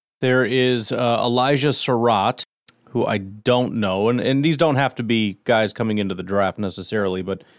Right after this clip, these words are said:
the first name I do recognize, number two on this list, is Troy Fla-, Franklin out of Oregon. And what I'm going off of is bust percentage, so lowest bust percentage.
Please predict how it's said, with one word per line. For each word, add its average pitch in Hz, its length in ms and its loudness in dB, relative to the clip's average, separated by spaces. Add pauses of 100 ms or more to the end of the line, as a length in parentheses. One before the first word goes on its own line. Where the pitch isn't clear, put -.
(200)
the - 80 -20
first 180 260 0
name 175 160 4
I 135 80 2
do 170 200 4
recognize, 117 540 0
number 123 180 0
two 143 260 0
on 117 100 2
this 110 180 -4
list, 120 380 0 (320)
is 110 100 -2
Troy 147 260 2
Fla-, 135 360 -2
Franklin 120 440 0
out 107 120 0
of 101 100 -4
Oregon. 107 460 0 (340)
And 113 80 2
what 117 140 4
I'm 113 100 0
going 131 300 2
off 113 240 0
of 113 200 0
is 104 200 -2
bust - 420 -2
percentage, 101 560 -2
so 101 140 -2
lowest 113 480 0
bust 110 260 0
percentage. 104 580 -2